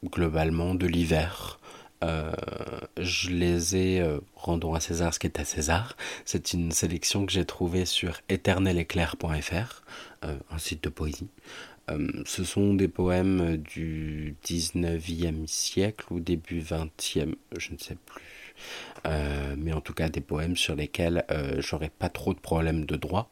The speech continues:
puisque je rappelle que soixante-dix ans après la mort d'un écrivain,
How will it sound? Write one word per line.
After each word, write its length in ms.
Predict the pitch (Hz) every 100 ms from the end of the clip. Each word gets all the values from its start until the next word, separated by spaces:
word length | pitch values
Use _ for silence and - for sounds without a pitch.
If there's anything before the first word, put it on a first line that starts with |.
| -
puisque 280 | 82 - 85
je 100 | 76
rappelle 380 | 73 85 90
que 180 | - 85
soixante-dix 720 | - - 90 - 92 80 87 87
ans 220 | 90 87
après 340 | 78 - 82
la 140 | 76 73
mort 400 | 80 80 80 -
d'un 140 | 73
écrivain, 540 | 76 - - 76 85